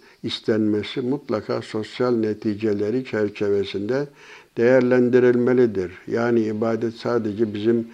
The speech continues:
şahsımıza yönelik değil, aynı zamanda akisleri topluma da yansımaktadır, aksetmektedir, e, izleri,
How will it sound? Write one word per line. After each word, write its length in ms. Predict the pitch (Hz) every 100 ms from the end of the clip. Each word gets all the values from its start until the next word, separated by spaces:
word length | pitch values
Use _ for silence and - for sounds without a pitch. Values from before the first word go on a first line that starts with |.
| - - _
şahsımıza 960 | - 120 117 - - 117 113 107 117 110
yönelik 640 | 107 107 101 104 - -
değil, 260 | 123 135 123
aynı 340 | 113 117 107
zamanda 760 | 101 104 98 98 98 113 127 139 - - - - -
akisleri 720 | 120 - 180 - 117 127 139
topluma 600 | 113 107 110 110 104 101
da 80 | 131
yansımaktadır, 1000 | 110 107 - 104 104 101 95 95 90 90
aksetmektedir, 1040 | 110 113 110 104 101 98 - 92 85 87
e, 420 | 85 82 82 85
izleri, 640 | 95 107 101 101 98 95